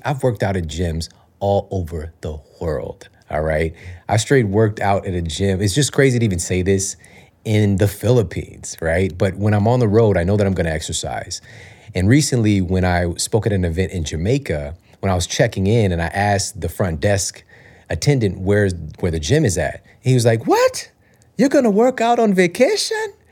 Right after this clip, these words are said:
I was like, "Wh-, why wouldn't I?" You know, it's just, it's a part of, of what I do, and it's something that I enjoy doing. And so, but of course, you know, when you're, when you're out on the road and you got a lot of stuff going on, having that little bit of a boost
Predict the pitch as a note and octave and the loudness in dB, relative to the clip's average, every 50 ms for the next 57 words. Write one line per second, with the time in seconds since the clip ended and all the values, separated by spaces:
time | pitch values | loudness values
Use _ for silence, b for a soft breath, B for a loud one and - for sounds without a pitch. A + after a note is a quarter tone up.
0 | B B B B B B - A#2+ A#2+ B2 A#2+ - - C3+ C3 A#2+ A2+ A2 - C3 | B B B B B B -4 -2 0 0 0 0 0 2 2 2 0 -2 -4 -6
1 | B2 A#2 - - - - C#3 C#3 C#3 C3+ C3 C3+ C#3 D#3 E3 G3 G3 E3 A3+ E4 | -6 -6 -8 -10 -8 -4 -2 0 0 0 0 2 2 4 4 4 4 4 4 4
2 | G#4 G4+ D#4 F#3 G#2+ F2 - - - - A#2 A#2+ - A2 G#2+ G2 G2+ G2 G2 G2+ | 4 4 2 2 0 -2 -4 -8 -12 -14 -10 -6 -2 -2 0 0 2 2 2 2
3 | A#2 D3+ D#3+ B2+ B2 G#2 G2+ - C3+ B2 - - B B B B B B - A#2+ | 0 0 0 0 0 0 2 2 2 2 2 0 B B B B B B -6 -2
4 | - B2 G#2+ - - B2+ C3 C3+ B2+ A#2 G2+ G#2 G2 G2+ - - A2 G2 F2 F2 | -2 -2 -4 0 2 4 4 4 4 2 2 0 -2 -4 -4 -2 -2 -2 -2 -2
5 | F2+ G2+ A2 G#2 F#2+ F2 D#2 D2 D#2 A#2 C3 B2 G2+ F2+ E2+ E2 E2 - - G#2 | 0 2 2 2 2 2 -2 -2 0 2 2 2 2 0 0 -2 -4 -4 -4 -4
6 | G2 G2+ F#2+ F2+ F#2 F2+ E2+ E2+ D#2+ D2 F2 F2 D#2+ D2+ C2+ - G#2 C3 B2+ F#2+ | -2 -2 -2 0 0 0 0 -2 -4 -4 -4 -4 -4 -4 -2 0 2 2 2 2
7 | D2+ C#2+ C#2 D2 B B B B B B B B B B B - G#2+ G#2 G2+ - | 0 -2 -6 -12 B B B B B B B B B B B -2 0 0 2 0
8 | - - A#2+ A2 G#2+ G2+ F#2+ A#2+ A2+ A2 - - G3+ E3 A2 G2+ - - - - | 2 2 2 4 4 4 2 2 2 0 0 2 2 4 4 2 0 -4 -10 -14
9 | _ - B2+ A#2 F#2+ E2 D#2 D2+ D2+ - _ _ _ _ _ _ _ _ A#2 A2 | _ -12 -10 -8 -8 -8 -8 -10 -12 -16 _ _ _ _ _ _ _ _ -2 2
10 | A2 G#2 G2+ F#2+ - - G#2 G2+ F#2+ F#2 - - - - B2 A#2+ A#2 G#2 F#2 G2 | 2 2 2 0 0 -2 0 0 0 0 -2 -2 -2 -2 0 2 2 2 4 4
11 | G2 G2 G2 G2 F#2+ F2+ F2+ F#2 F2 F2 F2 F2 F2 E2+ - F2 E2+ - F2 E2 | 4 4 4 4 2 2 0 0 0 0 0 0 -2 -2 -4 -6 -6 -4 -4 -4
12 | E2 D#2+ D2+ D#2 D2+ D2+ G#2+ A2+ A2+ A2+ G2+ F#2 F2+ F#2 A2 B2 B2 B2 G#2 F#2 | -4 -4 -4 -4 -4 -2 0 0 2 2 0 0 0 2 2 2 2 2 2 2
13 | G#2+ G#2+ G2+ G2 F#2 E2+ F2+ E2+ D#2 D2 D2+ G#2 G#2+ A2 A2+ G#2+ - - - - | 2 2 2 2 0 0 -2 -2 -2 -2 0 2 4 4 4 2 0 -4 -8 -10